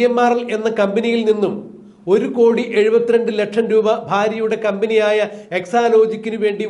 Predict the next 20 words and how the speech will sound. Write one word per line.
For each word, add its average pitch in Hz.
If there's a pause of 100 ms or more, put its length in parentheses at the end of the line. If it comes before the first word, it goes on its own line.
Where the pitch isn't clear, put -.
വാങ്ങിയിരിക്കുന്നു 220 (140)
എന്നുള്ള 208 (240)
ഒരു 208 (340)
വിഷയത്തിൽ 220 (1120)
ഇപ്പോൾ 226
സീരിയസ് 240
ഫ്രോഡ് 233
ഇൻവെസ്റ്റിഗേഷൻ 220
ഓഫീസിന്റെ 214 (100)
അന്വേഷണം 214
നേരിടുന്ന 202 (360)
വീണ 233 (160)
വിജയനെ 220
സംബന്ധിച്ച 202 (140)
ചോദ്യങ്ങളാണ് 214
മാധ്യമപ്രവർത്തകർ 202 (300)
മുഹമ്മദ് 202
റിയാസിനോട് 190
ചോദിച്ചത്. 151 (960)
അല്ലാതെ 202